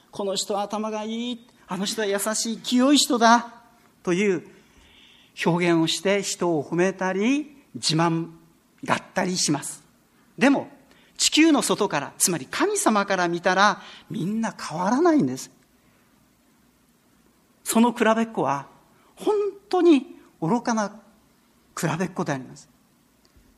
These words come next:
地球の私たちは、ビリヤードの球のように、誰が偉いとか、誰が清いとか、誰が信仰深いとか、そうじゃない。みんな神様の前では、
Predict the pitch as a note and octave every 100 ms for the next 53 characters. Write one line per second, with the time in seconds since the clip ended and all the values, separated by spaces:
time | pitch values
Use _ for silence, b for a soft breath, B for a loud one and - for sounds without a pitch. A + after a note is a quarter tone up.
0 | _ - - G3+ F3 D3 D#3+ E3+ F3 -
1 | D3+ F#3 E3+ B B - C3 E3+ A3+ B3+
2 | B3+ B3 A#3 A3 F3 - F#3+ A3 A3+ A#3
3 | A3+ A3+ A3 A#3 C4 A#3+ B B B A2+
4 | - - G#3 C4+ B3+ E3 F3 D4+ G4 D#4
5 | E3+ D#3+ - _ _ b b b b C#3+
6 | G#3+ B3+ C#4 A3+ - - G3+ C4+ G4 G4
7 | A#3+ E3+ D3+ - _ _ _ _ b b
8 | b G3 A3+ C#4 C4 - - B3 B3+ C#4
9 | C#4 G3+ G#3 A#3+ D#4 A3+ E3 D3 D3 -
10 | _ _ _ _ _ _ _ _ _ _
11 | _ _ - - - A2 C#3 F3 - _
12 | _ _ _ b b b F#3 D4 D#4+ D4+
13 | D4+ D4 D4 B3 A#3+ A#3+ A3+ F#3+ D#3 D4+
14 | G#3 F#3 E3+ F#3 A3+ G3+